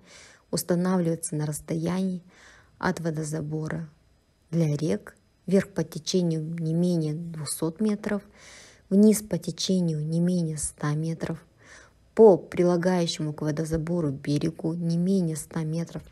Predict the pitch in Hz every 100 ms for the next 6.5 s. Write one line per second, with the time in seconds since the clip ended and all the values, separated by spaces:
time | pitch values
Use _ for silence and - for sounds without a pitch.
0 | - 156 151 - - 147 160 175 165 147
1 | 143 135 139 151 196 - _ _ - -
2 | - - - 190 190 202 190 202 220 214
3 | 175 165 - 165 165 185 180 190 185 196
4 | 170 156 151 147 175 170 147 165 _ -
5 | 160 - 180 165 175 165 151 147 - 160
6 | - 165 160 143